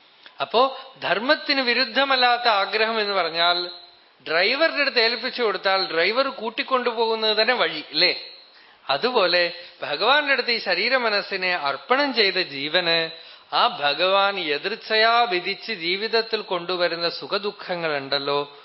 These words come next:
അതിനെ അനുഭവിച്ച് തീർക്കുന്നത് കൊണ്ട് ആ ജീവന് ദോഷമില്ല എന്ന് മാത്രം അർത്ഥം.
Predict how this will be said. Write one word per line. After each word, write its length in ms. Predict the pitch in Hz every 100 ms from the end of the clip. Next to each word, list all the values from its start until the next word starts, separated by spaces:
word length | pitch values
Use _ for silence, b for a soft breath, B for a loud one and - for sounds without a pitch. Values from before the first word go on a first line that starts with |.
| B -
അതിനെ 400 | 113 117 170 202
അനുഭവിച്ച് 640 | 233 143 143 165 226 233 226 160
തീർക്കുന്നത് 520 | 143 139 156 151 143
കൊണ്ട് 340 | 135 135 170
ആ 180 | 196 185
ജീവന് 340 | 143 147 151 160
ദോഷമില്ല 720 | 135 127 - 175 143 143 175
എന്ന് 140 | 143
മാത്രം 340 | 135 123 - 185
അർത്ഥം. 260 | - -